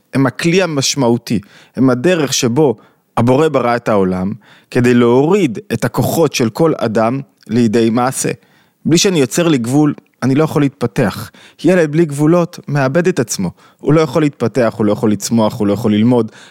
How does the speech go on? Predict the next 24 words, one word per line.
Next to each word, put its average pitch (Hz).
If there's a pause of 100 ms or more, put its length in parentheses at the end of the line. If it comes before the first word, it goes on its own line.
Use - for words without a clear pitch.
(120)
כמו 175
הילד, 139
גם 123
אנחנו. 156 (680)
בלי 120
גבולות, 104
אנחנו 110
לא 135
יכולים 160
להתפתח, 123
לא 113
לצמוח, 117
לא 117
ללמוד. 101 (360)
זאת 120
אומרת, 107 (360)
שמצד 165
אחד 147
יש 151
לנו 151
שאיפה 143
מוטמעת, 131 (1080)
אינהרנטית, 135
פנימית, 131